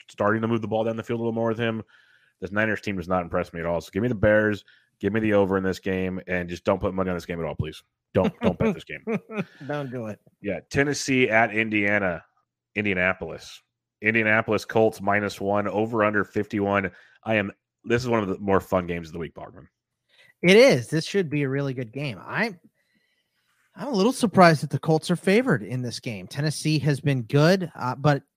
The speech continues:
Speaker 2: I, I think we can't overrate their win against Kansas City, right? Because
Speaker 1: Yeah.
Speaker 2: Kansas City was playing terrible. So, um, this is still the team that lost to the Jets,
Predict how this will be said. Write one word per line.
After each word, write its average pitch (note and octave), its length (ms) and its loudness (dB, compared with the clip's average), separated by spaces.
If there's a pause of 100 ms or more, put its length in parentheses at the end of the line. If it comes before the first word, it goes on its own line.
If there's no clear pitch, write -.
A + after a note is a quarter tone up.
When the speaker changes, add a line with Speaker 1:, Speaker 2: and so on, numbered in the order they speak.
(160)
Speaker 2:
I, D3+ 280 0
I D3 140 0
think F#3 240 -2
we D3+ 80 -2
can't A3 300 -2
overrate D3 500 0
their B2+ 140 -2
win A2+ 240 -8
against G2+ 320 -10
Kansas F#2+ 340 -14
City, - 260 -18
right? G2+ 320 -12
Because G#2 260 -14
Speaker 1:
Yeah. D#2+ 100 -12
Speaker 2:
Kansas A2+ 300 -6
City F#2+ 180 -10
was D2+ 100 -14
playing - 340 -18
terrible. - 500 -18 (200)
So, F2 460 -10 (420)
um, F#2+ 500 -8 (1080)
this C3 200 -2
is A2+ 80 -6
still B2 240 -2
the G2 80 -8
team A#2 220 -8
that A2 140 -8
lost G#2+ 260 -8
to - 60 -16
the A2 100 -2
Jets, - 640 -10